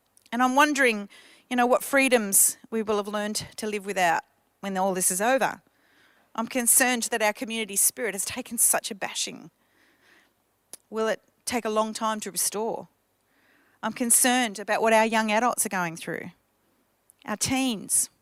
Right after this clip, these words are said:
our year twelve students. I'm concerned about how our little ones are gonna see the world,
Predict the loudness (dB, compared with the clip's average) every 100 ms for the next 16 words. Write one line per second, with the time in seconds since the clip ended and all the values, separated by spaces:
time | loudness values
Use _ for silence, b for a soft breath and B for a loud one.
0 | _ -6 -4 -2 -2 2 2 4 -2 -2
1 | -8 -6 -2 0 -2 _ _ _ _ _
2 | _ _ _ _ _ _ -6 -4 2 6
3 | 8 6 6 6 8 8 6 4 -4 -10
4 | -6 -6 -6 -2 -2 0 -2 0 2 6
5 | 6 4 2 4 6 4 2